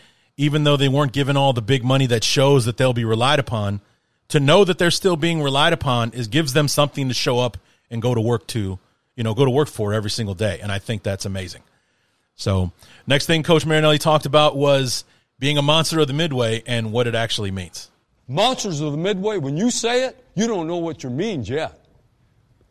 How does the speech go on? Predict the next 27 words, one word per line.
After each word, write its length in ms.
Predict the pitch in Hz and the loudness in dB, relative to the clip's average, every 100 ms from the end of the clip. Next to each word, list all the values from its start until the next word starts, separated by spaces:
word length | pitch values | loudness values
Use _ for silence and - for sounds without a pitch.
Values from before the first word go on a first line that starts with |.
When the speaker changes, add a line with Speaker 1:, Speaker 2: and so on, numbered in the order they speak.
| _ _ | _ _
Speaker 2:
We 120 | 175 | -6
took 320 | 185 170 180 - | -6 -6 -8 -6
that 260 | 160 160 | -10 -8
thing 180 | - 160 | -8 -8
to 140 | 135 120 | -6 -8
another 280 | 127 156 | -6 -6
level. 440 | 151 139 131 101 90 | -6 -6 -6 -10 -6
Offense, 500 | 185 214 - 120 104 | -4 -4 -6 -14 -14
defense, 500 | - 196 180 139 113 | -6 -6 -6 -10 -12
special 440 | - - 190 - 113 | -12 -6 -4 -6 -14
teams. 480 | - 92 76 _ _ _ _ _ _ - | -14 -16 -18 _ _ _ _ _ _ -4
That 200 | 208 185 | -4 -2
is 200 | 143 117 | -4 -4
your 120 | 107 | -8
history. 540 | 110 156 - 90 69 _ _ _ _ _ _ _ _ - | -6 -6 -8 -18 -20 _ _ _ _ _ _ _ _ -10
And 100 | 127 | -2
you 120 | 160 | 0
don't 260 | 175 170 123 | 2 0 0
bow 340 | 170 175 147 | -4 -4 -4
in 100 | 120 | -8
front 260 | 107 139 117 | -8 -6 -6
of 80 | 101 | -6
that. 260 | 95 73 _ _ _ _ _ _ _ _ | -10 -12 _ _ _ _ _ _ _ _
Chest 400 | - 165 156 - | -8 -6 -6 -6
up, 200 | 147 143 | -8 -8
forehead 420 | - 147 117 127 120 | -6 -6 -4 -6 -6
up, 300 | 127 - | -8 -12